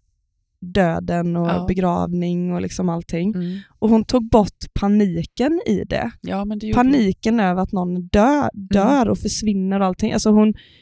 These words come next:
Speaker 1: jag blev så lugn.
Speaker 2: Ja,
Speaker 1: Jag
Speaker 2: precis.
Speaker 1: blev så lugn.
Speaker 2: Och sen var hon så också, tyckte jag, väldigt tydlig med liksom just det här vikten av att, att prata,
Speaker 1: Ja.
Speaker 2: till exempel.
Speaker 1: Mm.
Speaker 2: Men om man inte vill, då ska man inte. Alltså hon
Speaker 1: Nej.
Speaker 2: hela tiden vägde fram och tillbaka just att det finns ingen,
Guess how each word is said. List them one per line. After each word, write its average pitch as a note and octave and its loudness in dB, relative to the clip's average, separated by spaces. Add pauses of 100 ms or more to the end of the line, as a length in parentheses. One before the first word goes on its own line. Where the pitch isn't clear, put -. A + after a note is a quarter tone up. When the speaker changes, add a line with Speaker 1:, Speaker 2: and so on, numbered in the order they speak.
Speaker 1:
jag G3+ 0
blev D#4+ 4
så - -2
lugn. F3+ 4
Speaker 2:
Ja, F#3+ -4 (120)
Speaker 1:
Jag A4+ 2
Speaker 2:
precis. D#4+ 2
Speaker 1:
blev G3 4
så F3 -2
lugn. F3+ 0
Speaker 2:
Och F#3 -6
sen G3+ -4
var G#3+ -2
hon A3 -2
så - -8
också, - -10
tyckte - -10
jag, E3 -6
väldigt D#3+ -8
tydlig E3 -6
med D#3 -6
liksom D#3 -10
just D#3 -10
det D3+ -10
här D3 -12
vikten D#3 -12
av D3+ -8
att, - -16 (140)
att - -12
prata, - -8 (140)
Speaker 1:
Ja. G#3+ -4 (420)
Speaker 2:
till C3 -10
exempel. - -12
Speaker 1:
Mm. A3+ 0 (220)
Speaker 2:
Men G3 -8
om E3+ -10
man E3 -10
inte D#3+ -14
vill, D#3 -20 (440)
då - -10
ska - -14
man G#2+ -8
inte. C3 -10
Alltså E3 -6
hon C4 4
Speaker 1:
Nej. A#3+ 2
Speaker 2:
hela G#3 0
tiden E3 -8
vägde D#3 -10
fram D#3 -8
och D3+ -12
tillbaka D3+ -12
just D3 -10
att D3+ -8
det - -18
finns D3 -8
ingen, D3+ -8